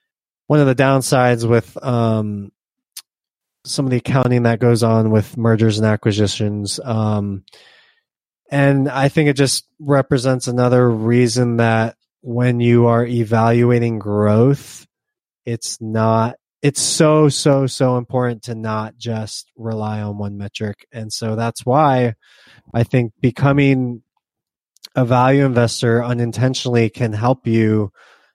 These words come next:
evaluate growth, because if you can understand that there are several metrics intertwined and working together to, to paint the picture of, of a company's story.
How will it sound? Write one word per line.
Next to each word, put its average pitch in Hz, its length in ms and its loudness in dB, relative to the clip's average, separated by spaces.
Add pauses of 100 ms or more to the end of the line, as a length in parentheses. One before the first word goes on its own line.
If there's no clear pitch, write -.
(120)
evaluate 113 760 0
growth, 92 580 -2
because 107 460 0
if 113 120 -2
you 123 60 0
can 127 140 2
understand 123 640 2
that 110 280 0 (800)
there 120 220 2
are 113 180 2
several 117 360 0
metrics 117 580 0
intertwined 123 1000 0
and 110 160 -4
working 113 320 -2
together 120 580 2
to, 120 220 -6 (260)
to - 100 -6
paint 120 300 -2
the - 60 -4
picture 123 420 0
of, 120 340 0
of 117 140 -4
a - 60 -4
company's 117 460 -2
story. 147 540 2